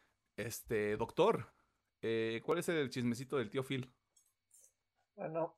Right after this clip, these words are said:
Speaker 2: <clears throat> hace poco varios medios de entretenimiento como Game Informer, I G N se dieron la tarea de hablar con Phil Spencer y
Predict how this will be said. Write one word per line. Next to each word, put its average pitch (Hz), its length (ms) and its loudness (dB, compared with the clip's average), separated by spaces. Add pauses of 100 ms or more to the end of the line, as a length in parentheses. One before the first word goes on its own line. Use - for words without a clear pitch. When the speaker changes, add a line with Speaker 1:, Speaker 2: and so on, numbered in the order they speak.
Speaker 2:
<clears throat> - 500 -6
hace 180 240 2
poco 170 720 4
varios 147 500 0
medios 143 440 -4
de 127 200 -2
entretenimiento 120 720 -10
como 120 280 -8
Game 127 260 -6
Informer, 127 960 -6
I 135 160 -10
G 131 80 -10 (480)
N 123 160 -12 (1600)
se 160 180 0
dieron 156 200 2
la 151 280 4
tarea 127 260 2
de 139 320 4
hablar 120 400 2
con 131 320 -10
Phil 127 160 -8
Spencer 131 540 -8
y 120 280 -8